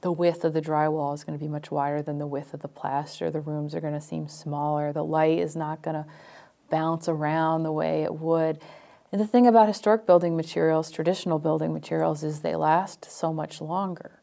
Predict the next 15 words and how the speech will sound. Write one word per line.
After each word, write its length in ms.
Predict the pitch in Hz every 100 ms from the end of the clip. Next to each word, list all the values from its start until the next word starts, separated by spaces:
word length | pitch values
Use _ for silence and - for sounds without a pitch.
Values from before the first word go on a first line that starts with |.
| -
Um, 520 | 156 151 151 156 160 165 _ _ _ _ _
there 220 | 165 180 208
are 180 | 170
homes 420 | 175 196 180 170 165
that 140 | 170
were 120 | 160
built 460 | 151 170 165 160 - - _ _ _ _ _
within 300 | 160 160 165
my 160 | 160 165
lifetime 600 | 165 185 202 - 156 151
on 140 | 147
this 200 | 151 151
island, 420 | 147 147 151 156
which 260 | 156 151 151
is, 260 | - 151